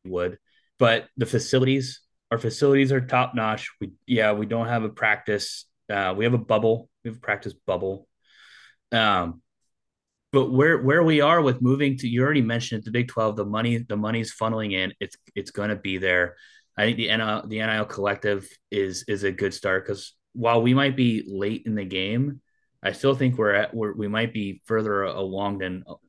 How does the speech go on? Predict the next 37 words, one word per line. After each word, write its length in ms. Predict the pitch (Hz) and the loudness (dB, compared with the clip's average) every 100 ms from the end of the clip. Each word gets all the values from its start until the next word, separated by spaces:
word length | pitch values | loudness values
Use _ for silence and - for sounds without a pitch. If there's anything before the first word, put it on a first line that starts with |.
| _ - - - | _ -20 -14 -2
other 220 | 110 101 | 0 0
programs 760 | 98 107 98 95 92 87 - - - _ _ _ _ | 0 -2 -2 -4 -6 -8 -12 -14 -20 _ _ _ _
are 180 | 101 101 | -2 -2
in, 80 | 95 - | -2 -6
in 100 | 98 | -10
terms 240 | 104 101 95 | -6 -6 -6
of 100 | 92 | -8
embracing 520 | 92 95 98 117 113 | -6 -4 -4 -4 -4
this 340 | 117 120 - - - - _ - | -4 -4 -8 -18 -20 -20 _ -4
and 180 | 110 | 0
the 40 | 107 | 0
way 200 | 104 104 | 2 0
John 280 | 107 104 101 | 0 -2 -2
Cunningham 580 | 113 110 107 107 101 | -4 -4 -4 -4 -4
is 160 | 98 - | -4 -8
seen 260 | 107 101 95 | -8 -8 -8
to, 280 | 104 95 90 _ | -8 -8 -10 _
to 120 | - | -20
taking. 480 | - 110 98 107 95 - - - - _ _ _ _ - _ - | -2 0 0 -4 -10 -14 -20 -20 -20 _ _ _ _ -20 _ -6
I'm 60 | |
gonna, 160 | 143 - - 98 | -4 -4 -10 -4
I'm 60 | |
gonna 240 | 151 123 - | -2 0 -2
sidebar 680 | - - - 123 123 104 95 | -12 -12 0 2 2 2 0
here. 320 | 98 90 90 _ _ | 2 0 -2 _ _
John 240 | - 123 175 | 0 2 2
Cunningham, 640 | 113 107 117 131 135 131 - _ _ - | 0 0 2 2 2 -2 -10 _ _ 0
we 80 | |
were 140 | 254 330 | 4 4
really 420 | 104 110 131 139 | 2 6 6 6
hard 380 | 127 98 101 104 | 4 2 2 2
on 120 | 92 | -2
him 360 | 87 87 80 82 _ _ _ _ _ | -6 -10 -10 -14 _ _ _ _ _
early 260 | 101 107 110 | 0 0 0
in 80 | 101 | -2
his 180 | 104 | -4
tenure, 540 | - 101 98 110 123 | -6 -4 -2 -2 -2